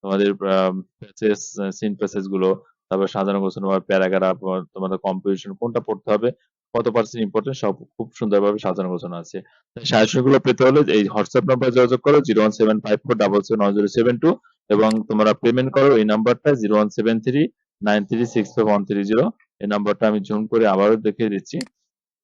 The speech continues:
জুম করে দেখিয়ে দিচ্ছি তোমরা যে এই, এই নাম্বারটা দেখতে পাচ্ছ, জিরো ওয়ান সেভেন থ্রি নাইন থ্রি সিক্স ফাইভ ওয়ান থ্রি জিরো,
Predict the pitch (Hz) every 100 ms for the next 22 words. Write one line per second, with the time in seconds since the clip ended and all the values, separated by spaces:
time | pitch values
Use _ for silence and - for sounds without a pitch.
0 | _ _ _ _ _ _ _ - - -
1 | 110 110 117 107 90 95 87 - - 104
2 | 95 92 92 - _ _ _ _ _ _
3 | _ _ _ _ _ _ 101 98 90 -
4 | _ _ _ _ _ - - _ _ _
5 | _ _ _ _ _ _ _ _ _ _
6 | _ _ 92 101 101 _ 98 95 98 90
7 | - 120 90 - 92 90 - 120 104 95
8 | 98 - 101 101 98 113 113 95 90 -
9 | 104 98 104 - - 139 - _ _ _
10 | - 98 95 95 87 87